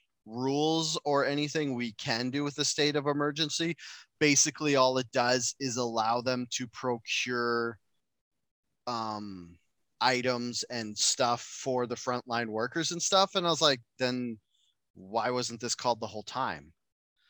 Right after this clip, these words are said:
Like, if, if the only thing the state of the emergency, the state of the emergency, a state of emergency does for Ottawa is make it so that they compu-, can procure items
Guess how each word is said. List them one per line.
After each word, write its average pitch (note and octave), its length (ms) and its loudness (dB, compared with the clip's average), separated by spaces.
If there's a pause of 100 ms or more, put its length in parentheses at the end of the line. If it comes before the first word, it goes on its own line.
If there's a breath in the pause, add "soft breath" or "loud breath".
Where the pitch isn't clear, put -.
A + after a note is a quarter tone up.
(240)
Like, B2+ 180 0
if, C3 100 0 (500 loud breath)
if C#3+ 140 -2
the E3+ 120 4
only G3 220 6
thing G3+ 200 2
the F3+ 80 2
state D#3 300 4
of D#3 120 2
the C#3+ 140 2
emergency, C3 540 0 (220)
the D#3+ 100 0
state A2+ 340 0
of G2+ 100 -12
the A2+ 100 -6
emergency, G#2 640 -8
a C#3 120 4
state D3 320 6
of C#3+ 100 6
emergency C3 680 2
does B2 260 2
for C#3 240 2
Ottawa B2+ 480 4 (400 loud breath)
is C3+ 220 4
make B2 280 2
it C#3 120 -4
so D3 100 -4
that B2+ 180 0
they B2 100 -4
compu-, C3 560 -8 (300)
can A#2+ 360 -6
procure B2 960 -2 (680)
items C3 640 2